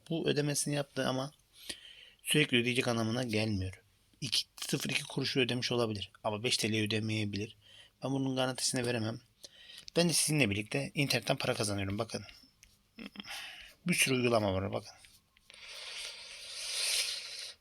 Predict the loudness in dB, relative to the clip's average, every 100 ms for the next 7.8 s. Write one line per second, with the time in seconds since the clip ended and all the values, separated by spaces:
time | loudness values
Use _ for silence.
0 | _ 6 10 10 10 8 6 6 0 -6
1 | 2 6 8 8 8 10 8 6 6 4
2 | 4 0 -4 -10 _ _ -4 0 0 2
3 | 2 2 2 2 2 0 2 4 4 0
4 | 0 0 0 -6 2 4 4 2 2 0
5 | 0 -2 -4 -12 _ -16 -14 -16 _ -20
6 | -20 _ -2 -2 -2 -10 _ -4 0 0
7 | 0 0 0 4 6 4 2 -12